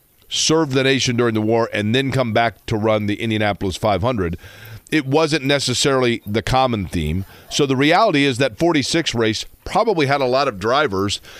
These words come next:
that, a lot like the earlier years, may have been relatively unfamiliar to some of the fan base because, of course, you had a track that had been laying there and becoming dilapidated in its own right. And in addition to that,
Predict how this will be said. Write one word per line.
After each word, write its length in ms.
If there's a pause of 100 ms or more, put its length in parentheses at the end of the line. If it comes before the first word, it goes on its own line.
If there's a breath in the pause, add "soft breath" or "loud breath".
(120 loud breath)
that, 340
a 100
lot 260
like 220
the 180
earlier 400
years, 460
may 340
have 160
been 180
relatively 600
unfamiliar 840 (300 loud breath)
to 160
some 240
of 80
the 80
fan 320
base 240
because, 300
of 140
course, 460 (300 loud breath)
you 220
had 420
a 140
track 460
that 120
had 180
been 160
laying 300
there 160
and 160
becoming 480 (240 loud breath)
dilapidated 640
in 140
its 140
own 280
right. 320
And 140
in 100
addition 400
to 60
that, 240